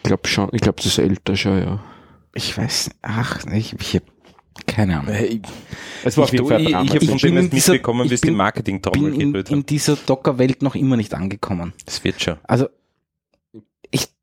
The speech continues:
Speaker 1: Ich
Speaker 2: ich
Speaker 1: hab nur einmal damit gespielt und bin wieder gegangen.
Speaker 2: bin, bin einfach ni-, auch nicht dieser, dieser, dieser,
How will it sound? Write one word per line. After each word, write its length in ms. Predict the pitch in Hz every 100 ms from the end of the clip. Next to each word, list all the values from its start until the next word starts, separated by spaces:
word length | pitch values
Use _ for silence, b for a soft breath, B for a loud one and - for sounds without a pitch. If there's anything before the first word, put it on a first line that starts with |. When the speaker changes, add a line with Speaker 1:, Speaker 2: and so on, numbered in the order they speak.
| - -
Speaker 1:
Ich 80 |
Speaker 2:
ich 120 | 120 -
Speaker 1:
hab 40 |
nur 160 | 95 80
einmal 140 | 92 92
damit 220 | 95 85
gespielt 320 | - 95 92
und 100 | 95
bin 140 | 95
wieder 160 | 92 90
gegangen. 380 | - 87 80 92
Speaker 2:
bin, 240 | 131 143 123
bin 140 | 135 127
einfach 300 | 117 135 127
ni-, 160 | 131
auch 180 | - -
nicht 240 | 131 123 127
dieser, 320 | - 127 123
dieser, 380 | - 123 127 120
dieser, 420 | - 113 123